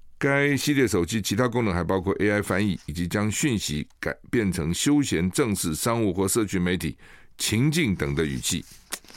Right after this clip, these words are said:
就是要用什么语气都有不一样啊，休闲的、打屁的、正式的、非常 official，哇，那个是很严肃的、商务的啊，或是 social media 都不一样啊。根据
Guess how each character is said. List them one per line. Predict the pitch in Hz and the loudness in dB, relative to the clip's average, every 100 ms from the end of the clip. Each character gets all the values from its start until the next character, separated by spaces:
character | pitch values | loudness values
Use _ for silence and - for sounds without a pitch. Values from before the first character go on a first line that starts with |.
| - - - - | -20 -20 -20 -8
就 | 82 | -6
是 | 87 87 | -2 0
要 | 101 | 0
用 | 104 | 0
什 | 95 85 | 0 -2
么 | 95 | -2
语 | 82 78 | -2 -2
气 | - 147 120 - - | -2 -2 -4 -8 -6
都 | 92 | -2
有 | 78 | 0
不 | 69 | -2
一 | 76 | -2
样 | 76 64 - _ - - - - - - _ - - | -2 -4 -12 _ -20 -20 -20 -20 -20 -20 _ -14 -10
啊， | - | -6
休 | - 107 110 | 0 0 0
闲 | 76 73 | -2 -2
的、 | 73 | -4
打 | 71 64 | -4 -6
屁 | 73 120 82 | -2 -2 -4
的、 | - - - - - | -8 -14 -20 -20 -14
正 | - 196 117 | 2 2 2
式 | - 104 | 2 0
的、 | 69 | 0
非 | 82 107 | -2 -2
常 | 87 - | -2 -4
official， | 82 - 113 76 53 | -6 -4 -2 -2 -2
哇， | 87 67 | -4 -4
那 | 82 | -6
个 | 78 | -6
是 | 82 76 62 | -4 -6 -6
很 | 87 | -4
严 | 82 80 110 | -2 0 0
肃 | 78 - | 0 -2
的、 | - - - - - - | -6 -14 -20 -20 -20 -16
商 | - - 139 143 | -6 -2 0 0
务 | 127 | 0
的 | 76 - | -2 -6
啊， | 62 57 - - - - - - - - | -6 -8 -10 -20 -20 -20 -20 -20 -20 -10
或 | - | -4
是 | 87 90 82 | -2 0 0
social | 71 - - - - 110 101 95 | -2 -4 -2 -2 2 2 2 2
media | 92 82 67 - | 2 0 -4 -4
都 | - | -4
不 | 92 92 | -2 -2
一 | 71 | -2
样 | 69 50 | -6 -6
啊。 | 50 50 90 - - - - - - - - _ _ _ _ _ _ - | -14 -14 -16 -20 -20 -20 -20 -20 -20 -20 -20 _ _ _ _ _ _ -4
根 | 135 135 | -2 2
据 | 131 110 | 0 0